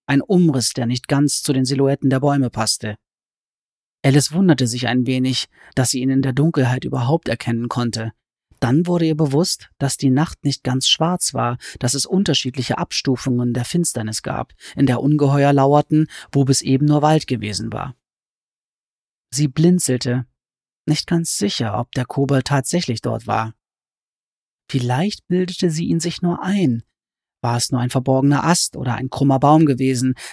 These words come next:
denn jetzt stand er nicht mehr vor ihnen. Hatcher murmelte etwas vor sich hin, während er weiterging. Ein einziger Satz, den er ständig wiederholte, mit jedem Schritt lauter.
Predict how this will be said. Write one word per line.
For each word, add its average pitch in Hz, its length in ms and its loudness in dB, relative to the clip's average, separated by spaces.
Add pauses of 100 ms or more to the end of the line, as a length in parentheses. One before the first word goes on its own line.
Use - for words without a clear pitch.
(120)
denn 131 180 2
jetzt 160 280 0
stand 160 340 -2
er 165 80 -2
nicht 202 300 -2
mehr 113 160 -2
vor - 240 -6
ihnen. 107 360 -10 (1900)
Hatcher 139 280 -2
murmelte 143 420 0
etwas - 300 -6
vor 135 160 -4
sich 131 180 -4
hin, 135 300 -2
während 117 240 -6
er 110 100 -6
weiterging. 117 580 -6 (680)
Ein 117 220 -4
einziger 131 500 -2
Satz, 139 360 -4
den 113 180 -8
er 117 100 -6
ständig 131 400 -2
wiederholte, 120 580 -6
mit 113 160 -10
jedem 127 300 0
Schritt - 280 -8
lauter. 127 480 -4